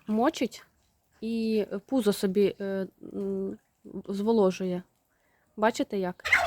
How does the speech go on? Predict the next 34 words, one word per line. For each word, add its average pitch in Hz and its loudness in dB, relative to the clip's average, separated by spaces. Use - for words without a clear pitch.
Але 247 8
чого 262 6
вона 269 6
не 269 4
залазить 254 4
в 233 -4
балію, 269 4
це 247 -4
я 247 2
не 240 0
розумію. 185 -2
Вона 233 4
хоче 262 4
купатися, 277 2
бачите, 214 2
там 220 2
гусак, 196 2
ото 196 -8
цілий 359 4
день 202 4
би 180 2
там 180 -2
кис, - -4
відкисав. 196 0
А 240 6
гуска 302 2
щось 277 -2
не 269 2
залазить 185 2
до 175 -4
нього, 175 -2
не 185 -4
знаю 170 -8
чого. 180 -12